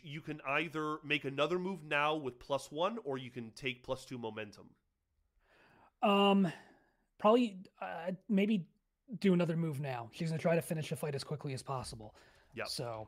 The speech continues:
Speaker 1: Okay, so you're gonna enter the fray, and you're gonna be able to add plus one to, to that move. Uh, the cool thing
Speaker 2: Yeah.
Speaker 1: is, um,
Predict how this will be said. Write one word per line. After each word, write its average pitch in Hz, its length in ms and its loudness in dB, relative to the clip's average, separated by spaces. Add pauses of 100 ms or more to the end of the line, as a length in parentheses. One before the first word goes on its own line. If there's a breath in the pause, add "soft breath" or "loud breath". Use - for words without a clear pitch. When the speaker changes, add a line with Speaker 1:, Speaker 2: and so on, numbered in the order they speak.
(120)
Speaker 1:
Okay, 147 260 0
so 151 120 -6
you're 175 160 -4
gonna 214 160 -2 (100)
enter 196 300 -2
the 170 120 -6
fray, 135 640 0
and 127 120 -10
you're 123 80 -6
gonna 127 160 -6
be 131 120 -4
able 139 160 -4
to 139 200 -10
add 123 280 -2
plus - 360 -8
one 113 380 -6 (100)
to, 104 380 -10 (160)
to 120 180 -10
that 107 260 -6
move. 101 460 -10 (340 soft breath)
Uh, 110 600 -2
the 120 100 -6
cool 262 440 2
thing 180 360 -4
Speaker 2:
Yeah. 147 80 -4 (320)
Speaker 1:
is, 139 280 -10 (760)
um, 120 1300 0